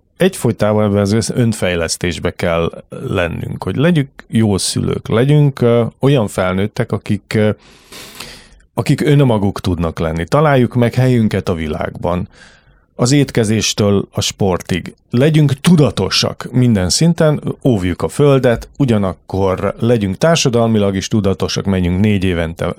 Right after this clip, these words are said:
el választani, hogy az irányítóink azok olyanok legyenek, akik előre viszik nem csak az ország, a világ sorsát is. Tehát egy folyamatos ilyen önképző körben kellene lenni,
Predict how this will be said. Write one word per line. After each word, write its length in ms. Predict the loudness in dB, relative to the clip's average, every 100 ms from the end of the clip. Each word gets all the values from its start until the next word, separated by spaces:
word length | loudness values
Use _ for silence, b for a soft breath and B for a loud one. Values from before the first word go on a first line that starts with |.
| -12
el 300 | -6 -2 -2 -2
választani, 760 | 0 2 2 0 -2 -2 -4
hogy 260 | -4 -2 -2
az 340 | -2 -4 -4
irányítóink 800 | -2 0 -2 -4 -4 -4 -6 -6
azok 300 | -6 -6 -2
olyanok 340 | 0 0 -2
legyenek, 420 | -4 -4 -4 -6 -8
akik 500 | -4 -4 -4 -10 -4
előre 380 | -2 0 0 -2
viszik 460 | -4 -6 -6 -10 _ -4
nem 260 | 0 0
csak 180 | -2 -4
az 120 | -2
ország, 300 | -2 -2 -6 -6
a 80 | 0
világ 300 | 2 2 0
sorsát 500 | 0 0 0 0 -2
is. 120 | -4
Tehát 520 | -8 -16 -14 -6 -6
egy 120 | -6
folyamatos 720 | -4 0 2 2 0 -2 0
ilyen 260 | 0 2 2
önképző 600 | 2 2 0 -2 -2 -4
körben 540 | 0 0 2 0 -2
kellene 400 | -2 -2 -2 -2
lenni, 420 | -2 0 2 0